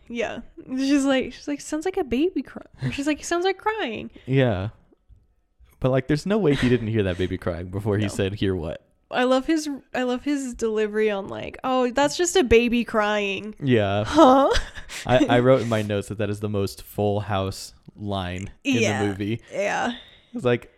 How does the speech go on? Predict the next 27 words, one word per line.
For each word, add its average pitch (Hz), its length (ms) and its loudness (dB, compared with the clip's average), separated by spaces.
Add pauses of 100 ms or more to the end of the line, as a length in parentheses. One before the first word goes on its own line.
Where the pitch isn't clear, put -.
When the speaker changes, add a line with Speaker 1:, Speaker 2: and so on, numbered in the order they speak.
(220)
Speaker 2:
I, 123 120 2
when 135 200 0
he 156 120 2
said 131 200 2
it, 123 80 2
I 107 80 -2
was 110 120 0
like, 107 240 -2
"That 120 160 2
was 143 120 0
straight 113 320 0
up 98 220 -4 (380)
Joey 123 760 -4
Speaker 1:
<laughs> 233 40 -6
Speaker 2:
from 107 160 0
Full 90 220 -8
House." - 360 -12
That 101 160 -2
was, 101 360 -8 (180)
I, 104 80 -6
you 104 200 -8
can't 123 220 -4
convince 190 220 0
Speaker 1:
Right, - 60 -10
Speaker 2:
me 95 60 -6
otherwise. 87 300 -6
Speaker 1:
right. - 240 -8